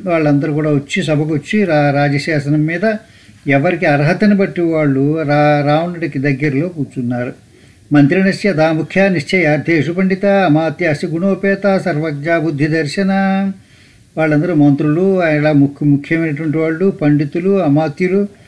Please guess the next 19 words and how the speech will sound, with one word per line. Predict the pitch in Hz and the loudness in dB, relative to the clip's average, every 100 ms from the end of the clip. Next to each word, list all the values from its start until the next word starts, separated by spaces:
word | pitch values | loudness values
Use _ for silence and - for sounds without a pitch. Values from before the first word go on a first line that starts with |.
| - _ - | -20 _ -2
వీళ్ళందరూ | 180 175 160 160 190 | 0 2 0 0 -2
కూడా | 170 180 | 0 0
అన్ని | 170 160 160 | 0 0 -2
గుణాలతోటి | 156 170 170 156 170 156 | 0 0 0 -2 -2 -2
ఉన్నవాళ్ళు, | 165 160 165 170 196 | -2 -2 -2 0 2
అన్నీ | 180 160 165 | 0 0 -2
తెలిసిన | 147 156 147 170 175 | -2 -2 -2 -4 -4
వాళ్ళు, | 175 190 202 220 214 - - - _ 156 | 0 0 2 0 -4 -18 -20 -20 _ 0
అన్ని, | 147 170 151 | 0 2 0
ఆ, | 156 151 151 151 | 2 2 4 4
బ-, | 147 151 143 123 | 2 2 0 2
మంచి | 135 143 165 | 2 2 2
బుద్ధి | 123 143 135 | 0 0 0
ఉన్నటువంటి | 165 165 139 147 143 | 0 0 0 0 2
వాళ్ళు, | 143 143 | 0 2
వాళ్ళందరూ | 143 143 139 151 | 2 0 0 -2
కూడా | 147 143 | -2 -2
వచ్చి | 139 - | -4 -6
కూర్చున్నారు. | 143 - 123 127 127 | -8 -6 -6 -4 -6